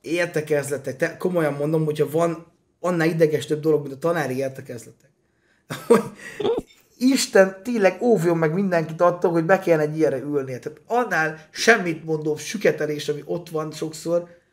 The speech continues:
Tehát bemegyünk, a, vannak pontok, amit az igazgató el akar mondani, azok egyébként na-, nagy része tényleg fontos, ö, érdemes meghallgatni, mert van, hogy tényleg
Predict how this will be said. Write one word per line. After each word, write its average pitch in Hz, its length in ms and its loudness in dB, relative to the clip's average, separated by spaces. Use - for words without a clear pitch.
Tehát - 280 -6
bemegyünk, 208 680 2
a, 156 420 -4
vannak 185 320 0
pontok, 165 360 -2
amit 143 140 6
az 143 80 -2
igazgató 139 400 2
el 135 280 -2
akar 120 260 -8
mondani, 190 520 -2
azok 165 260 -4
egyébként 160 560 -2
na-, 165 220 -2
nagy 165 200 0
része 147 240 -2
tényleg - 260 2
fontos, 175 560 -2
ö, 131 440 2
érdemes 147 440 -2
meghallgatni, 170 440 0
mert 131 120 -2
van, 139 120 -2
hogy 127 120 -6
tényleg 120 340 -4